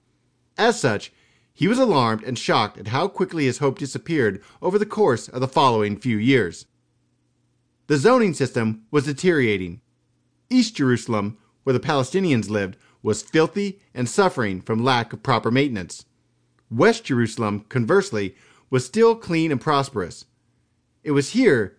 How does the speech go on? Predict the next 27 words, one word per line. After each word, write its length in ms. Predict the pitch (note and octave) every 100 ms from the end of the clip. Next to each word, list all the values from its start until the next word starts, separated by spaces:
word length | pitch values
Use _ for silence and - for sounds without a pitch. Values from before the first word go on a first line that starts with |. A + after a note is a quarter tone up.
| -
the 100 | C3
Israeli 520 | D#3 F3+ D3 D#3 C3+
people 300 | B2 A2 G2
lived. 340 | F#2 E2 C2 _ _ _ _ _ _ _ _ _ _ _ _ _ _ _ _ _ _ _
The 80 | D3
peace 260 | C#3 C#4 -
treaty 320 | F3 C#3 D3
eventually 420 | A#2 D#3+ - A3
ran 240 | F3 C#3 D3
out, 320 | A2 F#2 - _ _
while 120 | C3+
the 60 | B2+
Camp 380 | - E3+ G3+ - -
David 260 | D#3+ D3 B2+
summit 380 | D#3+ A#2+ G#2+ _
had 180 | - C3
surpassed 480 | C3+ B2+ E3 F#3 F#3
its 80 | D3
deadline 500 | D3 A#2+ G#2 F#2+ - _ -
without 420 | F3+ G#3 C#3 C#3+
reaching 340 | D#3 - A2
any 200 | G#2+ A#2+
conclusion. 640 | B2 A2 D#3+ D#3+ A2 F#2+ - _ _ _ _ _ _ -
The 100 | C3+
chance 420 | - A3+ A3 -
of 180 | D3+ C3+
peace 400 | F#3 B2+ -